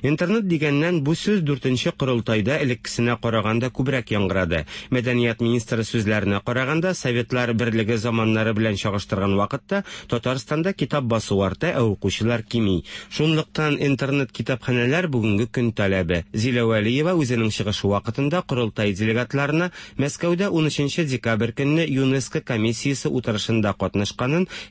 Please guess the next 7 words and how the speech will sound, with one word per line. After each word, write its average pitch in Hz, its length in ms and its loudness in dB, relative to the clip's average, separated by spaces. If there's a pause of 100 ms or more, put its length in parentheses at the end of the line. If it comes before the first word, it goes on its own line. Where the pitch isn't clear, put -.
һәм 123 180 2
анда 120 220 0
телләр 117 400 0
мәсьәләсенең 107 720 0
дә 127 160 -2
күтәрелүен 110 640 2
җиткерде. 85 560 -2